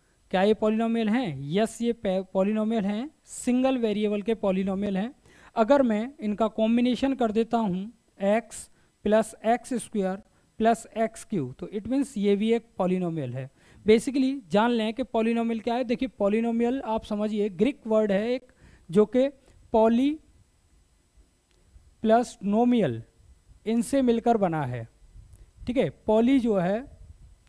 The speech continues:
पॉली मीन्स होता है मैनी और नोमियल मीन्स होता है टर्म।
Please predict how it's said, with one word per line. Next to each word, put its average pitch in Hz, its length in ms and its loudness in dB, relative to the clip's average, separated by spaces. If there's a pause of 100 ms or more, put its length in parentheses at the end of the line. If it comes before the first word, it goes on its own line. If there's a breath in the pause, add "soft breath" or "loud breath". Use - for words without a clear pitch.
(480)
पॉली 233 320 4
मीन्स 254 280 0
होता 226 260 0
है 208 300 0 (380 soft breath)
मैनी 190 480 0 (2500 soft breath)
और 214 160 4
नोमियल 233 460 4
मीन्स 269 280 0
होता 202 260 0
है 214 120 2
टर्म। 139 460 -2